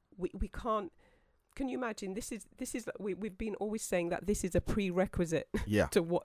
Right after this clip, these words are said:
Speaker 1: the things that
Speaker 2: That's
Speaker 1: are gonna
Speaker 2: right.
Speaker 1: take place in the future and in the end.
Speaker 2: Well, w-,
Speaker 1: If we don't stand now, we're never gonna stand.
Speaker 2: Well, the, the thing
Speaker 1: It's
Speaker 2: is, it's, it's,
Speaker 1: just,
Speaker 2: it's, uh, it's,
Speaker 1: we
Speaker 2: um,
Speaker 1: don't stand, we're not
Speaker 2: it,
Speaker 1: gonna
Speaker 2: it is, it is what it is at the moment, and unfortunately,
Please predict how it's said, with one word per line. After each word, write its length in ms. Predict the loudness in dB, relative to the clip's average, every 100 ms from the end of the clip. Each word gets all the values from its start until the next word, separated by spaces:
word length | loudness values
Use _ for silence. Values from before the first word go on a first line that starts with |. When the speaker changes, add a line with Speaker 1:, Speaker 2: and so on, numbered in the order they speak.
| 0
Speaker 1:
the 120 | 0
things 260 | 2 2 4
that 80 | 4
Speaker 2:
That's 120 | 6
Speaker 1:
are 40 | 8
gonna 100 | 8
Speaker 2:
right. 80 | 6
Speaker 1:
take 180 | 4 4
place 320 | 4 4 2
in 120 | 0
the 60 | 0
future 380 | -4 -6 -2
and 120 | 2 2
in 80 |
the 160 | 2 2
end. 260 | 2 0 0 12
Speaker 2:
Well, 180 | 12 12 4 -10
w-, 220 | -2 -2
Speaker 1:
If 140 | 0
we 80 | 2
don't 240 | 4 2 2
stand 260 | 2 4
now, 160 | 4 4
we're 80 | 4
never 180 | 2 -2
gonna 120 | -4
stand. 360 | -4 -6 -8 4
Speaker 2:
Well, 240 | 8 8 6
the, 180 | 2 2
the 160 | 2
thing 200 | 4 4 4
Speaker 1:
It's 140 | 2 2
Speaker 2:
is, 60 |
it's, 140 | 2 2
it's, 60 | 2 0
Speaker 1:
just, 100 | 0
Speaker 2:
it's, 180 | 2 4
uh, 120 | 4 4
it's, 240 | 2 4
Speaker 1:
we 60 | 6
Speaker 2:
um, 60 |
Speaker 1:
don't 120 | 6 4
stand, 340 | -2 -4 -4
we're 60 | -2
not 80 | 2
Speaker 2:
it, 260 | 4 4
Speaker 1:
gonna 100 | 2 2
Speaker 2:
it 80 |
is, 260 | 4 4 4
it 140 | 4 8
is 240 | 8 6
what 160 | 4 4
it 120 | 4
is 180 | 4 4
at 80 | 2
the 60 | 4
moment, 380 | 6 6 4
and 140 | 4 2
unfortunately, 880 | 2 2 4 4 0 -2 -2 -4